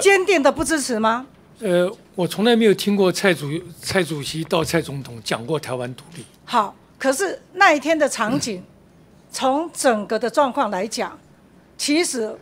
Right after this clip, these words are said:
Speaker 1: 我们就在深自反省，为什么国旗会变成香蕉？这是我们在质疑的，这是第一个本席要讲的。第二个本席要讲的说，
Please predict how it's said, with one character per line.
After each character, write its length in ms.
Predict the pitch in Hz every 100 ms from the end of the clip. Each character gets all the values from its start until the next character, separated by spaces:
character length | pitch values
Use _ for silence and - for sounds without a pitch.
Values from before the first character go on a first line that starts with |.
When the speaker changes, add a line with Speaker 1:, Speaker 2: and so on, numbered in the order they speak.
| -
Speaker 1:
我 160 | 247 220
们 180 | 202 220
就 240 | 311 269
在 220 | 226 277 214
深 280 | - 247
自 160 | 233 214
反 260 | 185 180 220
省， 240 | - 226 - _ _ - - _ _
为 200 | 415 320
什 160 | - 220
么 120 | 220
国 200 | 254 254
旗 200 | 285 247
会 120 | 269
变 180 | 247 254
成 180 | 202 190
香 280 | 185 226 220
蕉？ 280 | 220 202 - _ _ _ _ _ _ _ _
这 140 | - 381
是 100 | 359
我 140 | 226
们 140 | 196 208
在 120 | 262
质 240 | - 190
疑 140 | 196 190
的， 160 | 202
这 140 | 196 330
是 100 | 294
第 260 | 349 359
一 60 | 381
个 140 | 269 -
本 140 | 208 175
席 120 | 247
要 120 | 254
讲 180 | - 185 170
的。 100 | - - - _ - -
第 120 | 403
二 120 | 392 320
个 80 |
本 220 | 269 220 202
席 80 |
要 140 | 294 285
讲 200 | 226 190
的 80 | 185
说， 280 | 269 247